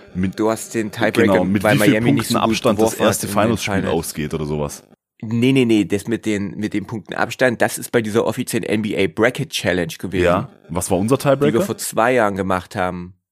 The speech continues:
Speaker 2: wo, wo ich damals mit der N B A zusammengearbeitet hatte und, äh, da in meiner Gruppe hier Bracket Challenge und da ist Tiebreaker ist Game One der, der Finals gewesen. Wir waren halt gleich auf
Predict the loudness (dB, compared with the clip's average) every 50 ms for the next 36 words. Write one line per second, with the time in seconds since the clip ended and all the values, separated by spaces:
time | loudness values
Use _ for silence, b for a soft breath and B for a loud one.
0 | _ _ _ _ -10 -2 0 2 4 4 4 4 4 2 0 -2 -6 _ _ _
1 | _ _ _ _ _ -20 -20 -16 -8 -4 0 0 0 0 0 -2 0 0 0 0
2 | -2 -4 -4 -2 -2 0 2 2 2 2 4 2 0 2 2 2 2 2 2 0
3 | -2 0 0 0 -2 -2 -4 -4 -4 -4 -2 -2 0 2 2 2 2 2 0 -2
4 | -4 -6 -10 _ -16 -16 -14 -14 -16 -20 _ _ _ _ _ _ _ -16 -10 -8
5 | -4 -2 -2 -2 -2 -4 -4 -2 -2 0 2 2 2 2 2 2 0 0 0 0
6 | -2 -2 -2 -4 -6 -2 0 0 0 0 0 -2 -6 -10 -12 -8 -4 -4 -2 -2
7 | -2 -4 -4 0 0 0 0 -2 -4 -8 -4 -2 -2 0 2 0 0 0 -2 -4
8 | -4 -4 -2 -2 0 2 2 2 2 2 2 2 4 6 6 6 4 4 2 0
9 | 0 0 0 0 0 -2 -4 -4 -4 -2 0 0 0 0 0 -2 -4 0 0 0
10 | 0 0 0 2 2 2 0 -2 -10